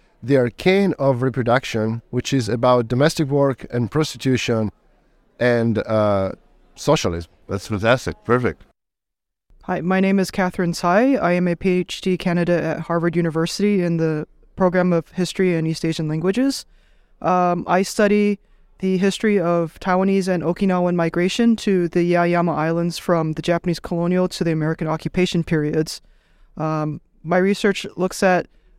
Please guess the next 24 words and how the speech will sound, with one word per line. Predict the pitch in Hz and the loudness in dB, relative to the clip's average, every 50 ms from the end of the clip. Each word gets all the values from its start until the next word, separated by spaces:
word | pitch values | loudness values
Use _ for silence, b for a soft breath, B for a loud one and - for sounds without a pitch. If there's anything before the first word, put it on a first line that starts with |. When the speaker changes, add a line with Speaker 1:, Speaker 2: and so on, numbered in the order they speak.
| - - | -8 -4
Speaker 3:
uh, | 170 170 165 160 | -2 -2 0 -2
the | 156 156 180 175 | -2 -2 -2 0
roles | 180 185 185 196 190 | 2 2 2 2 2
that | - 190 175 - - | 2 2 0 0 -2
Taiwanese | - 185 175 175 175 175 170 165 - | -2 -2 0 0 0 0 -2 -2 0
immigrants | 180 196 202 202 226 226 226 220 - - | 0 0 0 2 2 2 2 2 2 0
as | 170 160 - | -2 -2 0
well | 170 170 | 0 0
as | 170 165 - | 0 0 0
Okinawan, | - - 170 - 180 180 170 170 170 170 165 165 156 - _ _ - | -2 -4 -4 -2 -2 -2 0 0 0 0 0 -2 -4 -6 _ _ -8
uh, | - 160 156 156 | -6 -4 -2 0
migrants | 160 170 175 180 185 196 190 185 - | 0 0 2 2 2 0 0 -2 -4
from | - - - 180 170 160 160 160 156 - - | -6 -2 -2 0 0 0 -2 -4 -6 -8 -6
the | - 151 | -4 -4
Okinawan | 160 165 - 170 165 160 156 156 | -4 -2 -2 -2 -2 -2 0 0
mainland | 165 180 196 202 196 196 196 196 185 - - | 0 2 2 2 2 2 2 0 -2 -4 -6
play | - - 185 196 214 240 247 208 165 | 0 2 2 4 4 4 2 2 2
in | 185 185 | 2 0
the | 175 160 | 0 0
development | 175 151 170 170 170 147 170 175 170 165 - | 0 0 2 2 2 2 0 -2 -2 -2 0
of | 175 165 160 151 - - | 0 0 0 -2 -4 -4
the | - 160 160 | -2 0 0
Yaeyama | 160 165 160 160 160 160 - | 0 0 0 0 -2 -2 -2
Islands, | 151 156 170 185 208 233 247 220 - | -2 -2 0 2 2 2 2 2 0